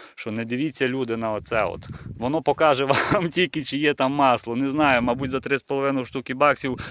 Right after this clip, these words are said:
не входить, е, в цю ціну це, що потрібно зробити цю штуку на правильному рівні.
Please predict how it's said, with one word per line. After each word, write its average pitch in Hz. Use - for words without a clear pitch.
не 135
входить, 139
е, 113
в 110
цю 127
ціну 131
це, 127
що 123
потрібно 123
зробити 117
цю 107
штуку 117
на 110
правильному 104
рівні. 98